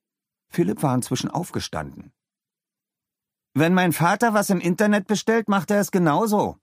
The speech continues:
prahlte er. „Er sagt, Maschinen müssen Menschen gehorchen. Dafür wurden sie schließlich erfunden.“ Zufrieden sah er sich um. Die anderen Kinder schauten unsicher.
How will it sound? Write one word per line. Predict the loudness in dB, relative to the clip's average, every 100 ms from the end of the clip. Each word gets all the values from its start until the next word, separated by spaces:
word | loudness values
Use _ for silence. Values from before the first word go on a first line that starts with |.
| _ _ _
prahlte | -12 -12 -14 -16
er. | -16 -16 -20 _ _ _
„Er | 0
sagt, | 2 0 0
Maschinen | -2 0 0 2 4
müssen | 2 2 2
Menschen | 2 0 0 2
gehorchen. | 2 2 0 -4 -8 -10 -20 _ _ _ -2
Dafür | 0 2 2
wurden | 2 0 2
sie | 0
schließlich | 2 0 2 0
erfunden.“ | 0 0 -2 0 -2 -2 _ _ _ _ _ _ _ _
Zufrieden | -8 -8 -6 -4 -4 -4
sah | -8 -10
er | -10 -12
sich | -14 -14
um. | -14 -16 -20 _ _ _ _ _ _
Die | -2
anderen | 0 0 0 -2
Kinder | 0 0 -2
schauten | -4 -4 -4 -4
unsicher. | -2 -2 -4 -12 -18